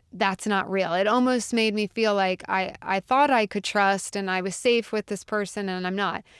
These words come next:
And after you go through abuse, like, that really can re-trigger things. And so I think that's why it was, like, just really hard to deal with at the time.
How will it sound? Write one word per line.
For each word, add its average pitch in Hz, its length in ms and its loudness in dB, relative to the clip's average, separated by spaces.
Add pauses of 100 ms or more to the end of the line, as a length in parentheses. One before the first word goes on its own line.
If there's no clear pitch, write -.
(100)
And 220 120 0
after 247 220 0
you 262 80 2
go 226 140 2
through 208 260 -2
abuse, 254 480 0
like, 214 140 -2
that 226 200 0
really 220 640 0
can 247 260 2
re-trigger 220 840 0 (140)
things. 247 520 0
And 214 200 -2
so 226 120 0
I 214 120 2
think 269 200 -2
that's 190 280 0
why 202 100 2
it 196 80 2
was, 190 160 -4
like, 185 280 -4
just 220 220 -2
really 202 280 2
hard 185 260 0
to 190 80 -4
deal 165 220 -6
with 208 160 -2
at 247 140 -2
the 262 80 -4
time. 262 420 -4